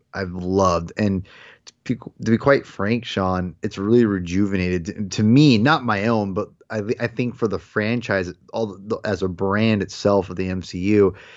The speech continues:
has really rejuvenated, I think, the brand. Not that it needed rejuvenating, but I think it just did it naturally. It's a new form of storytelling that has just been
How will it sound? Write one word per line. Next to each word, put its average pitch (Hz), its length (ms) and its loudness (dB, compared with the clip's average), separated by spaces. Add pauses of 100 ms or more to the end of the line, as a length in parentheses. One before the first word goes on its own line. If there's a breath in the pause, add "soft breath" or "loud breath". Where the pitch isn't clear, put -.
(100)
has 104 220 0
really 113 220 4
rejuvenated, 87 960 -4
I 92 60 -2
think, 82 300 -8
the - 80 -2
brand. 82 640 -2
Not 143 220 4
that 151 100 4
it 120 80 4
needed 113 240 0
rejuvenating, 92 680 0
but 90 100 -2
I 95 40 -4
think 123 160 0
it 90 60 -8
just 82 160 -12
did 101 120 2
it 85 120 -4
naturally. 87 720 -4
It's 107 200 -6 (100)
a 113 80 4
new 104 460 2
form 107 420 2
of 92 140 -6
storytelling 95 800 -2
that 90 180 -4
has 92 240 0
just - 320 -4
been 92 280 -2